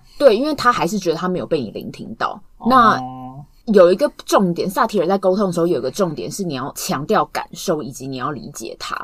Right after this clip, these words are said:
Speaker 1: 你就要问他说为什么会有这样子的感觉。他说，“那你对于这件事情你是不是很难过？”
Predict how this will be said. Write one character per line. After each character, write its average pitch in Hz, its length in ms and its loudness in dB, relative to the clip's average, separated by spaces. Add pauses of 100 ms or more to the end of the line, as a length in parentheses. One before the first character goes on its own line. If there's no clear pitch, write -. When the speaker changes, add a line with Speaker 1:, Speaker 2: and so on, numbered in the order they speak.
(360)
Speaker 1:
你 170 220 -2
就 170 100 -2
要 226 120 2
问 208 160 2
他 185 120 -2
说 180 140 -2
为 180 100 2
什 - 160 -12
么 233 60 -10 (100)
会 151 200 -2
有 87 120 -8
这 - 120 -4
样 131 120 -6
子 - 120 -18
的 - 60 -20 (100)
感 - 200 -8
觉。 139 120 -12
他 156 100 -8
说 208 160 -2
，“那 247 100 -2
你 147 240 -6
对 175 140 4
于 139 60 -4
这 160 100 -4
件 156 100 -4
事 160 120 -10
情 151 120 -10
你 135 120 -10
是 156 160 -12
不 147 80 -14
是 156 160 -8
很 - 180 -10
难 - 180 -12 (160)
过？” - 300 -6